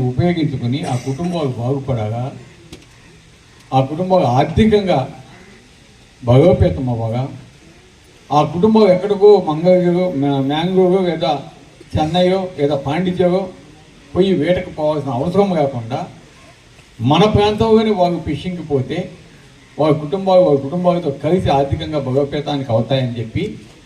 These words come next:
అక్కడ పార్టీలు చూడగా మత్స్యకారు కుటుంబాలను చూశాడు. ఆ ఫిషింగ్ హార్బర్ కట్టి వారికి అంకితం అవ్వగలిగింది అని ఈరోజు నువ్వు తెలుగుదేశము,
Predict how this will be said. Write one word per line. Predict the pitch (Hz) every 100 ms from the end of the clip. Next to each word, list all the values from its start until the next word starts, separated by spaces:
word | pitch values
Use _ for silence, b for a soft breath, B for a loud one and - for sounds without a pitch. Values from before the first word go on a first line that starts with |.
| - - - - - 151
అక్కడ | 156 156 -
పార్టీలు | - 226 226 233 170
చూడగా | 151 135 113 - - - - - - - - -
మత్స్యకారు | 113 147 160 - 277 - -
కుటుంబాలను | 285 311 277 190 131
చూశాడు. | 123 110 - - - - - - _ - -
ఆ | 156
ఫిషింగ్ | - - 277 233
హార్బర్ | 202 180 170
కట్టి | 214 220 269
వారికి | 196 151 139 151 160 180 - 151
అంకితం | 165 175 151
అవ్వగలిగింది | 127 117 110 107 107 107 - - - - - - - - - - -
అని | 233 214 208 - - 185
ఈరోజు | 208 247 202 220 - - - - - - -
నువ్వు | 160 156
తెలుగుదేశము, | 170 190 190 175 147 165